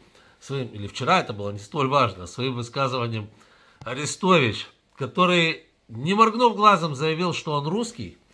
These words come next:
и он выбирает принадлежность к этой цивилизации. Ну, я сейчас передаю его слова, может быть, не дословно, но смысл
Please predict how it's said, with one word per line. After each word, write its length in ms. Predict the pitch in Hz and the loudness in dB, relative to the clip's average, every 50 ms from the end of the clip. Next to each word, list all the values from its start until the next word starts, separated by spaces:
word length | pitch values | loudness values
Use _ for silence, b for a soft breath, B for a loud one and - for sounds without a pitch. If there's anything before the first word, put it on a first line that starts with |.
| B B B B B B B | B B B B B B B
и 100 | - 143 | -4 -2
он 180 | 165 185 190 175 | 0 0 2 0
выбирает 540 | 175 170 151 175 180 185 190 180 170 180 - | 0 0 0 2 2 4 4 4 2 0 -4
принадлежность 680 | 147 151 151 151 147 165 175 165 139 147 139 - - | -8 -8 -8 -6 -4 -2 -2 -2 0 -2 -4 -4 -4
к 60 | - | -4
этой 240 | 156 139 160 151 127 | -4 -4 -2 -4 -6
цивилизации. 680 | - 156 143 143 147 156 151 208 226 208 - - 143 | -6 -8 -8 -6 -6 -2 2 2 2 2 2 -2 -6
Ну, 200 | 147 160 170 160 | -6 -6 -6 -6
я 180 | 151 156 156 127 | -4 -4 -6 -6
сейчас 340 | 135 120 117 - - - - - _ _ _ _ _ _ _ _ _ _ _ | -8 -12 -16 -18 -20 -20 -20 -20 _ _ _ _ _ _ _ _ _ _ _
передаю 460 | - 165 160 156 139 165 170 165 160 | -6 -4 -4 -2 -2 -2 -2 -2 -2
его 420 | 156 151 139 147 147 143 143 135 - - | -4 -4 -4 -2 0 0 0 -2 -4 -10
слова, 460 | - - 156 165 180 220 254 247 247 - _ _ _ | -12 -8 -6 0 2 2 2 2 0 -6 _ _ _
может 240 | - 135 147 120 131 | -8 -8 -8 -6 -8
быть, 180 | 143 135 - - | -12 -12 -10 -12
не 60 | 147 | -8
дословно, 540 | 127 147 139 - 185 220 240 214 160 123 120 | -8 -8 -8 -6 -2 0 0 0 0 -2 -6
но 100 | 117 113 | -8 -10
смысл 460 | - - 202 185 151 - - 123 | -10 -10 -10 -10 -10 -10 -14 -20